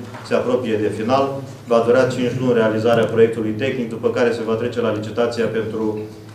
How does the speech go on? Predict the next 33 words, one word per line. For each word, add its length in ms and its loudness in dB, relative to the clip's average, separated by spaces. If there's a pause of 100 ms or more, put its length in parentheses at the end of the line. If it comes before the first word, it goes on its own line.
(120)
pentru 420 -2
execuția 580 0
acestui 480 -2 (160)
proiect 280 2
major 380 2
pentru 280 -2
municipiul 500 -6
Moinești. 380 -2 (360)
O 80 -4
să 120 -2
auziți, 540 4
uh, 200 4 (480)
la 220 0
Radio 400 2
Zoo 260 0
reclamă, 600 2
o 40 0
să, 120 -4 (260)
o 20 0
să 180 -4
vedeți 240 -2
spoturile 440 0
pe 120 -4
care 240 -2
le 100 0
realizăm 400 2
acum, 320 -2 (320)
care 160 2
sunt 220 -4
incluse 360 -6
în 160 -2
costurile, 560 -2 (560)
în, 140 -2